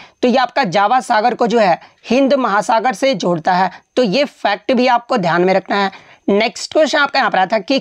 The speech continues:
कलिंग, ये जो किस राज्य का प्राचीन नाम था? तो देखिए कलिंग जो था ना, ये आपका उड़ीसा का प्राचीन नाम था, तो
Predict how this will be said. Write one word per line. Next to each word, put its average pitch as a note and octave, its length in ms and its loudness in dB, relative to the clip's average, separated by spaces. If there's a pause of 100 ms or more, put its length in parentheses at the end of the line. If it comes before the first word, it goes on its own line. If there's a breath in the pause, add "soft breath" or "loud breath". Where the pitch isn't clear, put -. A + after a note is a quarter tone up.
(100)
कलिंग, G#3 320 0 (300 loud breath)
ये A3 160 2
जो C#4 140 0 (120)
किस C#4+ 200 -2
राज्य G#3 460 0
का C4 180 0
प्राचीन A#3+ 540 0
नाम F3 240 0
था? F3+ 200 0 (300 loud breath)
तो A#3+ 80 2
देखिए C4 240 2
कलिंग A3+ 360 0
जो A#3+ 140 0
था F3+ 180 -2
ना, F#3 160 0 (280 loud breath)
ये G3+ 80 2
आपका A#3+ 300 2 (160)
उड़ीसा A#3+ 380 0
का C4+ 160 0
प्राचीन A#3+ 540 0
नाम F3 260 0
था, F3 180 0 (260 loud breath)
तो C4 80 2